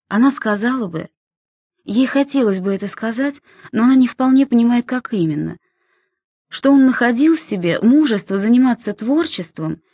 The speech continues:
и, что еще важнее — любить так, как умел любить только он, вопреки всему, в течение многих и многих лет. Она сказала бы, что тоже любила его, очень сильно любила.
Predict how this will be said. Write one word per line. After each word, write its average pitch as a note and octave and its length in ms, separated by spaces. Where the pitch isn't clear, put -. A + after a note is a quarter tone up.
и, A3+ 240
что - 200
еще C4+ 400
важнее — G#3+ 600
любить B3 460
так, D#4+ 240
как G#3 220
умел A#3+ 240
любить A#3+ 380
только C#4 340
он, A#3 380
вопреки C4 460
всему, B3+ 520
в - 100
течение G#3+ 440
многих A3 520
и - 20
многих G3 460
лет. E3 380
Она G3 240
сказала G3 560
бы, D#3+ 200
что - 240
тоже B3 300
любила G#3+ 360
его, D#3+ 400
очень B3+ 340
сильно A3+ 380
любила. E3+ 520